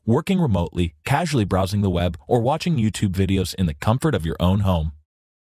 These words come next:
For anyone who's looking for an affordable laptop that offers impressive processing power and a screen that's great for working,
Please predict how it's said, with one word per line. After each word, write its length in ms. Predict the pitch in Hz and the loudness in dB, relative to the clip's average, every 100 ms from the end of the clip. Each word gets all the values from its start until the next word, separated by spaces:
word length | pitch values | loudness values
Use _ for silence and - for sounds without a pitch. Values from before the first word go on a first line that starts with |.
| _ _ _ _ | _ _ _ _
For 180 | - - | 0 2
anyone 360 | 147 175 170 156 | 2 2 2 2
who's 180 | 110 | 2
looking 300 | 107 110 113 | 0 0 -2
for 160 | 104 110 | 0 0
an 60 | 98 | 0
affordable 500 | - 110 117 123 107 | 0 0 2 0 0
laptop 540 | 104 104 104 69 - | 0 0 -2 -2 0
that 120 | 98 | 2
offers 320 | 92 95 98 | 2 0 -2
impressive 480 | 101 92 113 117 147 | -2 0 0 -2 -2
processing 540 | 123 104 - 107 110 104 | 0 0 -2 -4 -2 0
power 360 | 107 98 101 - | 0 0 0 0
and 100 | 113 | 0
a 60 | |
screen 320 | - - 131 | 0 0 0
that's 160 | 160 - | 0 0
great 200 | 113 120 | -2 -2
for 140 | - | -2
working, 380 | 98 87 - 117 | 0 0 0 -2